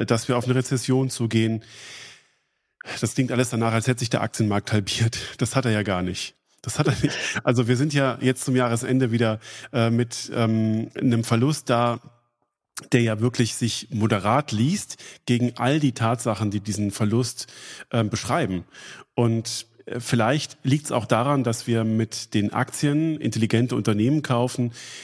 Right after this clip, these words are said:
die als Wirtschaftssubjekte extrem gut auf das reagieren können, was in der Welt passiert. Und deswegen machen wir es auch und deswegen ist es vielleicht auch wert,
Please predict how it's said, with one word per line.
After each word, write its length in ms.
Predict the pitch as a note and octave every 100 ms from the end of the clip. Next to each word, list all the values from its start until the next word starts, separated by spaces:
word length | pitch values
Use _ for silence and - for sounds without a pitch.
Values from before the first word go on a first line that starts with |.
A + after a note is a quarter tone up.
| - -
die 300 | A#2 A#2+ A#2+
als 520 | - A2 A2 - -
Wirtschaftssubjekte 1120 | A2+ C#3+ - B2 - C3 A#2 B2+ B2+ C3+ B2 A#2 - - - _
extrem 560 | B2 - - B2+ D3+ C3
gut 360 | B2 C#3+ D3
auf 140 | A#2 -
das 240 | B2 -
reagieren 400 | B2 G#2 B2 C3
können, 280 | A#2+ A#2+ A2+
was 160 | A2+
in 60 | A#2
der 100 | G#2
Welt 200 | G#2+ G#2+
passiert. 640 | G#2+ G2 A#2 G2 - - _ - -
Und 140 | A2+
deswegen 300 | A2+ A2+ A#2
machen 240 | G#2+ A#2 B2+
wir 60 |
es 100 | A2+
auch 180 | F#2 G#2+
und 120 | G#2+
deswegen 320 | G#2+ - A2 G#2
ist 120 | G#2+
es 80 | G2+
vielleicht 280 | A2 G2+
auch 120 | G#2 F#2
wert, 300 | G#2 A2+